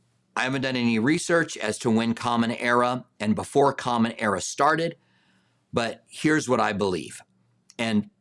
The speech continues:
take it for what it is, okay? This is an opinion without any research. So <laughs> how right can it be? I'm not sure. Um,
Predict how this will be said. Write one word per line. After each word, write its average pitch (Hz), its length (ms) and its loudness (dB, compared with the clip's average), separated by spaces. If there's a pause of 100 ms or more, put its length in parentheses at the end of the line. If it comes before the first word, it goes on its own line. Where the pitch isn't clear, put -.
(120)
take 143 200 -2
it 165 120 -4
for 139 160 4
what 127 260 -2 (200)
it 120 100 -2
is, - 340 -6
okay? 110 400 -6
This 139 300 -4
is 135 300 -6 (140)
an 110 120 -2
opinion 165 560 -4
without 127 280 2
any 120 180 0
research. - 600 -4 (140)
So 127 360 -4 (260)
<laughs> - 280 -8
how 139 160 2
right 131 260 2
can 131 180 -4
it 123 100 -8
be? 139 320 -6 (200)
I'm 123 140 0
not 113 200 0
sure. 90 280 -2 (640)
Um, 110 320 -2